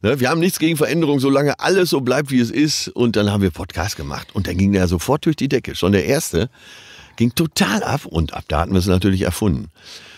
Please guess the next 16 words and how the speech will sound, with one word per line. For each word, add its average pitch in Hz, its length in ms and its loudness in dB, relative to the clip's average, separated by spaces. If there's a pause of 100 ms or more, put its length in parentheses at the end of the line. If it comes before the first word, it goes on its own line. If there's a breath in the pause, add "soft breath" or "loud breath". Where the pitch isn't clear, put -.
(580 loud breath)
Und 110 220 4
dann 101 120 2
kam 98 240 0
der 87 140 2
zweite 123 400 -4
Podcast, - 480 -6
das - 120 -4
war 90 120 -2
auch 127 100 -4
Idee 107 220 0
von 101 160 -2
der - 100 -2
Agentur, 117 680 0
äh, 95 380 2
Leon 101 400 4
Winscheid, 101 400 2